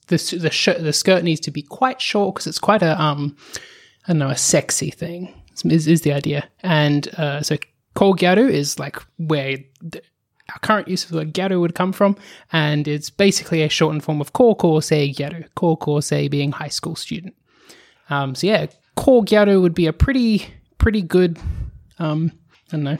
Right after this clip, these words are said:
term to describe her, 'cause I think we do see her later on in one of the other arcs, and she is wearing not the school uniform, but something just basically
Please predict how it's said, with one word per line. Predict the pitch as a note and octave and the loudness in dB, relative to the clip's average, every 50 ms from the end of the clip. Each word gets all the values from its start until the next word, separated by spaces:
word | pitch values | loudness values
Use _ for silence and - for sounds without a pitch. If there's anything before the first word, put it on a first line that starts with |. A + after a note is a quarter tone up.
| - | -8
term | - - F3+ F3 F3+ F#3 | -4 0 2 4 4 2
to | F3 | 2
describe | E3+ F#3+ - - - G3 A3 B3 A3+ | 0 -2 -4 0 0 0 0 0 -2
her, | F3+ D#3 | -2 -4
'cause | D#3+ - - | -6 -2 -2
I | E3 | 0
think | D3 - F3+ E3+ | 0 2 0 0
we | F3+ D#3+ | 0 0
do | D#3 E3+ F3+ | 2 0 0
see | - - F3 E3 | 0 -2 -2 0
her | D#3 D#3 D#3 | 0 0 2
later | D#3 D#3 D3+ D#3 | 2 0 0 0
on | D#3 D#3 | 0 0
in | D3+ D3 | -2 -2
one | D3 | -4
of | D3+ | -2
the | D3+ D3+ | -2 -2
other | D3 D#3 | -2 -2
arcs, | E3+ E3 D#3 D3 - - - | -2 0 -2 -2 -2 -6 -8
and | D#3 C#3 | -8 -6
she | - - F#3 G3 | -2 0 2 2
is | G#3 G3+ E3 | 2 2 2
wearing | E3+ D#3+ D#3+ D#3 D3+ D#3 - - _ _ | 2 2 2 0 -2 -6 -8 -20 _ _
not | - E3+ F#3+ G#3 G#3 - | 2 2 2 2 2 -4
the | F3+ | -6
school | - - F#3+ F3 | 0 2 2 2
uniform, | E3+ F3 E3+ E3 - - C#3 C#3+ D3 E3 - _ _ _ | 2 2 0 -2 -2 -6 -10 -10 -10 -12 -12 _ _ _
but | _ D#3 - | _ -8 -4
something | - G3+ F#3 F#3+ F#3 E3+ | -2 -2 0 0 -2 0
just | F3+ F3 - - - - - - - _ _ _ _ _ _ | -2 -2 -2 -4 -6 -8 -10 -12 -20 _ _ _ _ _ _
basically | F3 D#3+ D#3 - - D3+ - - D3 D3+ | 2 2 2 2 -4 -6 -4 -2 -2 -2